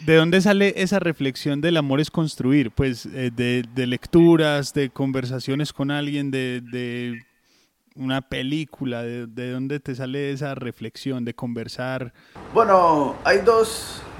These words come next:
Speaker 2: bueno, con los amigos de, de, definitivamente no, uno, los amigos no habla de eso. <laughs> Eh, no hace tipo de reflexiones como tal, pero ha-, hay do-, hay dos cosas.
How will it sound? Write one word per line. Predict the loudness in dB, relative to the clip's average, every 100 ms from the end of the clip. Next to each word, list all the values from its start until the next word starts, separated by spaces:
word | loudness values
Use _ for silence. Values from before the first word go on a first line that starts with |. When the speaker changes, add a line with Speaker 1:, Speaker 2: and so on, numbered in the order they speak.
| 2
Speaker 2:
bueno, | 2 4
con | 2
los |
amigos | 2 2 4 2
de, | 2 0
de, | -2 -6
definitivamente | -4 0 2 2 2 2 2
no, | 2
uno, | 0 -2 -2 0
los | 0
amigos | 0 0 2
no | 2
habla | 2 0
de |
eso. | -2 -6 -6
<laughs> | -10 -14 -14 -8 -6 -4 -6 -8 -10 -10 -12 -12 -16 -16 -16 -16 -14 -14 -2
Eh, | 4 8 8 8 6 2 -2 -12 -12 2
no | 4
hace | 6 4
tipo | 2 4 6
de |
reflexiones | 6 4 0 0 2 2 4
como | 4 4
tal, | 4 2 2 -4 -12 -16 -16 -12 2
pero | 6 8 10 10 8 6 4 4 0 -4 -12 -12 -14 -18 -16 0
ha-, | 2 4
hay | 4
do-, | 6 4 2 -6 -14 -6
hay | 0
dos | 2 2
cosas. | 2 2 2 -4